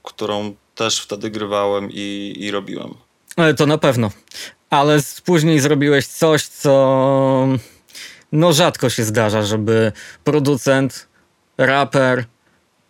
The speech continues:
Speaker 2: ktokolwiek, e, kto ma wypracowaną na scenie, e, ksywę, hype, jest, e, mm, ma właśnie te zamówienia na bity, zmienia ksywę,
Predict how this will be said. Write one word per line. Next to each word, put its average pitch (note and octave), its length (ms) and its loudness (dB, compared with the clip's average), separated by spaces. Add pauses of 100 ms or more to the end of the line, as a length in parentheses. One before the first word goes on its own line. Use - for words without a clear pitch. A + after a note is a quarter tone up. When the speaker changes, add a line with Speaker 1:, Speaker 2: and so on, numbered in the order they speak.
(540)
Speaker 2:
ktokolwiek, C3 920 0
e, C#3 140 -2
kto C#3 240 -2
ma C3 200 0
wypracowaną C3+ 1040 0
na C3 120 0
scenie, C3+ 600 0 (580)
e, B2+ 220 0
ksywę, C3 720 0 (160)
hype, C3+ 600 0 (540)
jest, C3 480 -2
e, C3+ 60 0 (640)
mm, A#2+ 1200 -4 (1120)
ma D#3 200 4
właśnie C#3 400 2
te D3+ 120 0
zamówienia C#3 600 2
na B2+ 120 2
bity, C3 460 0 (420)
zmienia D3+ 420 2
ksywę, C3+ 580 0